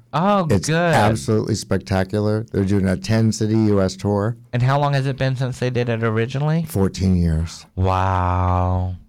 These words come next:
Speaker 2: Their voices are amazing together.
Speaker 1: There are teenagers out there that probably think it's their first album together then.
Speaker 2: Maybe.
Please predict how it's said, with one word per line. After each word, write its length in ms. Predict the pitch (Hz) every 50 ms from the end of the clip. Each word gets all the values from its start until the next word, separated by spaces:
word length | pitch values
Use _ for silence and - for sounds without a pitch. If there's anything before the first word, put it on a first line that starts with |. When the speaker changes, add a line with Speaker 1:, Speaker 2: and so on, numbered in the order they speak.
| _ _ -
Speaker 2:
Their 160 | 107 107 98
voices 480 | 87 95 95 104 107 - - 110 92
are 220 | 117 110 101 95 92
amazing 1040 | 90 90 87 87 87 87 85 85 85 85 87 90 82 78 90 82 80 80 80 82 80
together. 600 | - - - 80 80 82 80 73 82 80 80 80
Speaker 1:
There 180 | - 120 120 120
are 120 | 113 110
teenagers 680 | - - - 127 120 110 101 98 92 - 87 87 -
out 180 | 90 82 - -
there 160 | - 90 87
that 180 | 92 92 - -
probably 320 | - 113 104 104 104 101
think 220 | - - 87 -
it's 140 | 107 104 -
their 120 | - 107 107
first 320 | - - 98 101 - -
album 320 | 101 101 107 117 110 117
together 480 | 127 127 127 135 135 131 110 - - 76
then. 300 | 82 - - - - - - - _ _ _ _ _ _ _ -
Speaker 2:
Maybe. 500 | 107 90 90 120 147 151 131 139 139